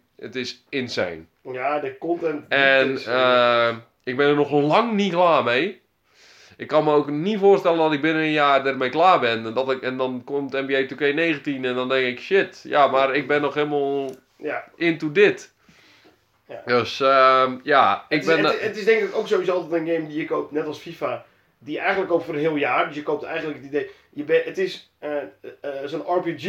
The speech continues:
Speaker 2: game, zoals eigenlijk, dus meestal wat je, wat je hebt met, eh, eh, jouw nummer vijf, met, eh, dat, dat soort dergelijke games. Eh, die speel je totdat je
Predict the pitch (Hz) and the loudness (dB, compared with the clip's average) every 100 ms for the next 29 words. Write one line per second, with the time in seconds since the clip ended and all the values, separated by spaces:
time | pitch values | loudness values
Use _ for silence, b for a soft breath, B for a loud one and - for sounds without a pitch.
0 | 220 180 196 190 151 147 147 160 156 147 | 0 2 2 0 -2 -2 -4 -6 -4 -4
1 | 143 _ - 123 110 135 151 147 131 131 | -8 _ -16 -16 -8 -6 -4 -6 -6 -8
2 | 123 123 127 123 127 123 123 120 120 117 | -10 -8 -8 -8 -6 -6 -6 -8 -8 -10
3 | b b b b - 113 113 113 123 - | b b b b -16 -12 -10 -12 -14 -12
4 | 123 127 127 117 135 151 147 123 127 127 | -10 -8 -10 -2 0 0 -2 -10 -10 -10
5 | 117 117 117 127 135 160 151 147 147 147 | -10 -10 -10 -12 -12 -10 -8 -4 -4 -4
6 | 139 151 170 185 b b b b b _ | -2 -2 -2 -4 b b b b b _
7 | _ _ _ _ _ _ _ _ - 131 | _ _ _ _ _ _ _ _ -14 -8
8 | 131 131 135 - 202 226 226 233 185 175 | -6 -6 -10 -4 -2 0 2 2 0 -4
9 | 165 143 | -6 -12